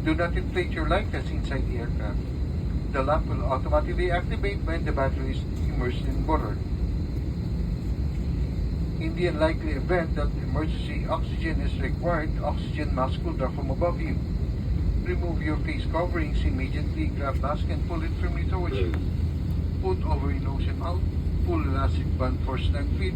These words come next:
and breathe normally. Keep mask on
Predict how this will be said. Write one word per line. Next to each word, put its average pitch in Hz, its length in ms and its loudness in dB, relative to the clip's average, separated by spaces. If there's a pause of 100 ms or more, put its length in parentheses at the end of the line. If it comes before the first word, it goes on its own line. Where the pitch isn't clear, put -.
and 131 220 0
breathe - 240 2
normally. - 400 0 (760)
Keep - 180 0
mask - 300 2
on 156 240 0